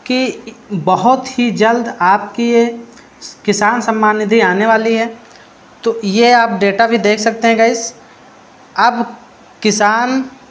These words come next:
इसकी सत्रहवीं किस्त आने का इंतज़ार कर रहे हैं, कर रहे थे। तो हम आपको बता दें कि दस जून को पीएम किसान की सत्रहवीं किस्त जारी कर दी गई है। यानी कि guys,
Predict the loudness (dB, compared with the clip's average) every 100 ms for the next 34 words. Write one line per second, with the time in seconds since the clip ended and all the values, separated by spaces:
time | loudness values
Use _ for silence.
0 | -20 -14 -2 -2 0 -2 -2 -2 -2 0
1 | 0 0 -2 -4 -2 -2 0 0 0 0
2 | 0 0 0 0 0 0 0 -2 -6 -8
3 | -18 -20 -20 -20 -20 -20 -20 -20 -20 -20
4 | -20 -20 -2 0 2 0 0 -2 -4 0
5 | 2 2 2 2 2 2 0 0 2 2
6 | 2 0 -2 -4 0 0 0 -2 -2 0
7 | -2 0 0 0 -2 -2 -2 -2 -2 -8
8 | -20 -20 -20 -12 -4 -2 0 -2 0 2
9 | 2 0 0 0 -2 -4 0 2 2 2
10 | 2 2 0 2 2 2 -2 -6 -20 -20
11 | -20 -8 0 0 2 2 2 2 0 -4
12 | -12